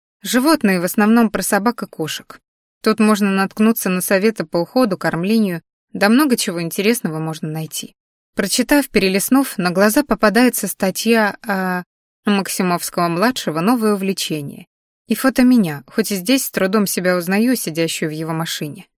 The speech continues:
Приехали. От телефона отвлекает стук в окно. «Васька?»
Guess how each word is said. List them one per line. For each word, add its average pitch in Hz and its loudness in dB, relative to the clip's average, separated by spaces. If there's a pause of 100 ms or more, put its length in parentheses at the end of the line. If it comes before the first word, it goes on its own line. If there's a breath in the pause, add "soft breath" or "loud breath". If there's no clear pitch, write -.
(400)
Приехали. 165 -10 (720)
От - -2
телефона 214 2
отвлекает 185 0
стук - -6
в - 0
окно. 165 -4 (320)
«Васька?» 220 -4